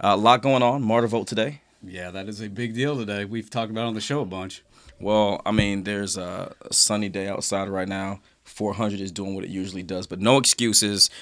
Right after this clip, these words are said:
Speaker 1: for anyone out there that's voting. By the time, uh, this show airs, uh, we should know the results, and, uh, it definitely will be a c-, a topic of interest on our next show.
Speaker 2: Well, just to prove why, uh, mass transit's so important, uh, as I was telling you before the show,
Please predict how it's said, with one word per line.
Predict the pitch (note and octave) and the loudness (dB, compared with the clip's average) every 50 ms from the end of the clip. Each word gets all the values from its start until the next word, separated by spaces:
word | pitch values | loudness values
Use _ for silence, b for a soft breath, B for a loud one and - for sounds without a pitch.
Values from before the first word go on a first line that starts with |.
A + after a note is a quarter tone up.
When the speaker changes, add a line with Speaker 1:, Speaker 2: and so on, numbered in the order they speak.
| B B B | B B B
Speaker 1:
for | - - E2 | -4 0 0
anyone | G2+ A2 G#2+ G2+ G2+ G2+ | 2 2 2 0 0 0
out | G2+ G2 F#2 - | -2 -2 -4 -4
there | - F#2+ G2 | -4 -4 -2
that's | F#2 F#2+ F2+ F2+ F#2 | -2 -4 -6 -8 -6
voting. | - G2+ G2 G2 F#2+ F#2+ F#2+ | -4 -2 -2 -2 -2 -4 -4
By | F#2 F#2 | -4 -4
the | F#2 F#2 | -4 -2
time, | - - B2 A#2+ A#2+ A#2 A#2 A2+ A2 G#2+ B B B B B B | 2 6 8 8 8 8 6 4 2 0 B B B B B B
uh, | - F#2+ F#2+ E2+ F2 | -2 0 0 0 0
this | F2 F#2+ A2+ A2 - | 0 0 2 2 4
show | - - A2 G#2 G2 - - - | 4 4 4 2 2 0 0 4
airs, | C3+ C#3+ A#2+ G#2+ G2+ F#2+ F#2+ F#2+ G2+ - - - | 6 6 6 6 4 2 -2 -2 -4 -4 -6 -6
uh, | - F2 F2 F2+ | -6 -6 -6 -6
we | F#2 G2 G#2 | -4 -4 -2
should | - - G#2 F#2+ G2+ | -2 -2 -2 -2 -2
know | G#2 G2+ G2 | -2 -2 -2
the | G2 | -4
results, | F#2 F#2+ F#2+ G2+ - A2 G#2 F#2 - - - - - - | -6 -6 -4 -2 2 2 2 2 0 -4 -2 0 0 0
and, | E2+ F#2+ F#2 F#2 | 0 -4 -4 -4
uh, | F#2 F2 F2+ F#2+ G2 G2 G2 - - | -4 -4 -2 -2 -2 -2 -4 -4 -6
it | - G2 F#2+ F2 | -8 -10 -8 -2
definitely | G2+ A2 A2 - A2+ G#2+ | 2 2 2 2 2 0
will | G#2 G2 | 0 0
be | F#2+ G2 G2 | 0 -2 -2
a | F#2 - | -2 -4
c-, | - G#2+ - | -4 -2 -2
a | F2 F2+ F#2 | -2 -2 -2
topic | - - - B2 A2 G#2+ - G2 | -2 2 4 4 4 4 2 -4
of | F#2+ F#2 G2 | -4 -2 -2
interest | A2 A2 - - G2 - - | -2 -2 -2 -4 -4 -4 -6
on | F2+ | -6
our | F2 F#2 | -6 -8
next | F#2+ F#2 - - - | -8 -8 -6 -4 -4
show. | G2 F#2+ D#2+ - B B B B B - | -2 -2 -4 -4 B B B B B -8
Speaker 2:
Well, | G#2 G#2+ G#2+ G#2+ G#2+ A2 | -2 0 0 0 0 -2
just | - - G2+ A2+ G#2+ - - - | -6 -8 -6 -4 -4 -2 -2 -2
to | A#2 G#2+ | -2 -2
prove | - - C3+ A#2 A2 G#2+ F#2+ - | 2 4 4 4 4 4 4 2
why, | G2+ F2+ F2+ F2+ F2 E2+ E2+ | 2 2 0 -2 -4 -4 -6
uh, | E2 E2 E2 | -8 -8 -10
mass | E2 F2 F#2 F#2 F2+ - | -8 -6 -6 -6 -6 -6
transit's | - G#2 F#2+ F#2+ E2+ F#2 E2 - | -6 -6 -6 -6 -6 -8 -10 -10
so | - G2 | -8 -8
important, | F#2 F2 - A2 A2+ A#2 - A#2 A2 - - _ - | -8 -6 -4 -2 -2 -2 -2 -4 -6 -6 -8 _ -12
uh, | F#2+ F2+ F2 F2 F2+ - - - | -10 -10 -8 -10 -10 -12 -12 -12
as | G2+ F#2 F2+ G2+ | -12 -10 -10 -10
I | F#2 | -10
was | F2 F2+ - | -12 -12 -12
telling | - G#2 G#2 G2+ G2 | -10 -8 -8 -6 -8
you | G2 | -10
before | F2 G2 - A#2 A2+ | -12 -14 -10 -6 -4
the | A2 G#2+ | -4 -2
show, | G#2+ - C#3 C#3 C#3 C3 | 0 0 2 2 2 0